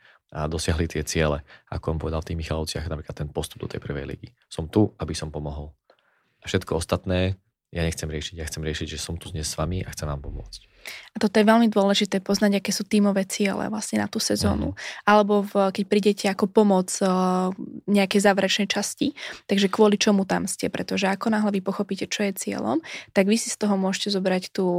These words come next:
Speaker 2: úlohu pre vás. Ako ja môžem pomôcť tomu tímu a zrazu tie vaše individuálne ambície idú trošku vlastne do úzadia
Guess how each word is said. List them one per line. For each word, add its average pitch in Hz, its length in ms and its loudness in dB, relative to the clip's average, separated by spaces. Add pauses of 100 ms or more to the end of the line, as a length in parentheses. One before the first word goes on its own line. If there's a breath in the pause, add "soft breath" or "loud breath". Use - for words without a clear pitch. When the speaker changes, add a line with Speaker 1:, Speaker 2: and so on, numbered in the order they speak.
Speaker 2:
úlohu 208 320 4
pre 202 220 2
vás. - 420 -4 (380 loud breath)
Ako 208 260 6
ja 190 220 4 (140)
môžem 196 380 2
pomôcť 185 380 -2
tomu 190 220 0
tímu 185 280 -4
a - 180 -6
zrazu 196 500 0
tie 226 160 -4
vaše 202 260 0
individuálne 233 640 4
ambície 190 560 -4
idú 202 180 0
trošku 196 380 -2
vlastne 214 260 -2
do 208 180 2
úzadia 185 520 -2